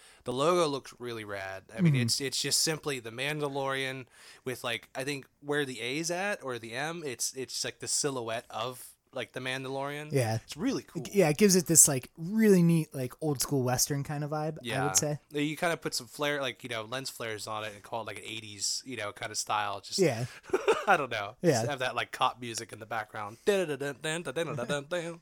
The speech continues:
Speaker 2: <laughs> Yes.
Speaker 1: Something like that, you know.
Speaker 2: Yeah.
Speaker 1: Uh, so I'm excited for that. I'm excited for Clone Wars. And then Monday,
Speaker 2: Yes.
Speaker 1: probably my, you know, my, the most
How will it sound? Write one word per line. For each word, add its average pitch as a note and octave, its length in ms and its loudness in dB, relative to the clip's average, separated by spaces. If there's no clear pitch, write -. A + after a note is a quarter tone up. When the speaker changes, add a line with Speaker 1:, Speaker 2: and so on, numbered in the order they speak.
Speaker 2:
<laughs> - 120 -20
Yes. - 380 -6
Speaker 1:
Something A2 260 -8
like G2 220 -10
that, G2+ 240 -10
you A#2 140 -8
know. G2 200 -6
Speaker 2:
Yeah. G#2+ 200 -8
Speaker 1:
Uh, D#3 500 8
so - 220 4
I'm G3+ 160 6
excited G#3+ 340 4
for - 100 -14
that. F#3 200 2
I'm E3+ 60 -2
excited D3+ 320 -4
for - 80 -20
Clone D#3+ 280 -4
Wars. D#3+ 300 -4
And D3 140 -8
then C#3+ 180 -4
Monday, D#3 880 0
Speaker 2:
Yes. A2 100 -10
Speaker 1:
probably D3 380 0
my, C3+ 280 -4
you C3 280 -4
know, A#2 320 -6
my, D3+ 260 -2
the D3 100 -2
most F3 260 4